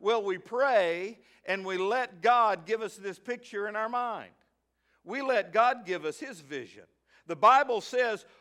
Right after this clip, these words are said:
"Open my eyes so that I may see the wonderful truths in your word." This is what it means when Jesus says,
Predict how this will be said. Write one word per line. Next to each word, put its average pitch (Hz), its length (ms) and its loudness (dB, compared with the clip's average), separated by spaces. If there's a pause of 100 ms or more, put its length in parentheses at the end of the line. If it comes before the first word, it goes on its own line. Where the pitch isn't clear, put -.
(140)
"Open 277 560 2
my 240 400 2
eyes 202 600 4
so 226 260 -4
that 196 260 0
I 240 340 0
may 240 300 -8
see 214 420 -12
the 180 180 -4
wonderful 240 720 -6
truths 220 760 -6 (300)
in 226 220 -4
your 226 180 -4
word." 220 540 -2 (800)
This 302 260 -6
is 269 180 -12
what 254 220 0
it 214 140 -2
means 262 280 -8
when 214 200 -10
Jesus 220 500 -8
says, 226 460 -6